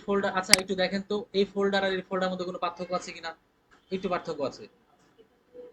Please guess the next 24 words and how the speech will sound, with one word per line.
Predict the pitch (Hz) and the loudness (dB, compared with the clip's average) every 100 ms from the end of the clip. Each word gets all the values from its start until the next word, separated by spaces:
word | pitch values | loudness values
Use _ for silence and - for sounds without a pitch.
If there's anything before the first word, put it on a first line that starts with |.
| _ _ - - - - _ _ _ 196 | _ _ -20 -20 -20 -20 _ _ _ 2
এটাতে | 208 226 214 | 6 6 6
মানুষের | 214 214 214 190 | 4 4 4 2
মাথা | 185 165 | 4 0
আছে, | 135 - - - _ | 0 -6 -10 -16 _
আর | 156 180 | 4 4
এটাতে | 190 190 247 - _ - - | 4 4 2 2 _ -16 0
নাই। | 160 120 - _ _ - - - - 156 | 2 2 -4 _ _ -16 -16 -16 -2 0
মানুষের | 208 220 233 214 | 2 4 4 4
মাথার | 202 202 214 190 | 2 4 2 4
মানেই | 190 226 190 | 2 0 -2
হলো | 170 170 196 | 0 0 0
এটা | 175 170 | -2 2
পাবলিক | 175 196 208 170 | 2 2 0 2
করা | 135 107 | 2 0
আছে, | - - _ _ _ _ _ | -6 -20 _ _ _ _ _
আর | 147 165 | 2 4
এটা | 190 | 2
হলো | 190 214 269 - - | 2 0 0 -4 -2
প্রাইভেট, | 147 151 156 - - _ _ _ _ 156 | 0 2 2 0 -16 _ _ _ _ -2
মানে | 180 - | -2 6
এই | 196 190 | 6 6
Gmail | 175 196 220 214 | 4 2 2 2
যার, | 220 254 | 2 2
সে | - | 4